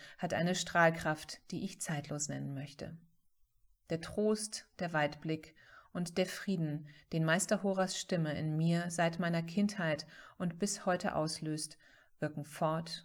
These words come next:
und entstehen immer neu, wenn ich seine Stimme höre.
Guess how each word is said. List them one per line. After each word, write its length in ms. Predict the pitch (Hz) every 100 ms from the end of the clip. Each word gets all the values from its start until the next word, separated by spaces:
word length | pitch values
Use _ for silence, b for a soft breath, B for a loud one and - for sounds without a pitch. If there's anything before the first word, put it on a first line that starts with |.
| -
und 180 | 180 165
entstehen 520 | 175 - - 170 170
immer 240 | 180 185
neu, 360 | 180 151 139 147 - - -
wenn 120 | 160
ich 160 | 160 -
seine 240 | 151 147
Stimme 480 | - - 135 147 156
höre. 380 | 139 123 -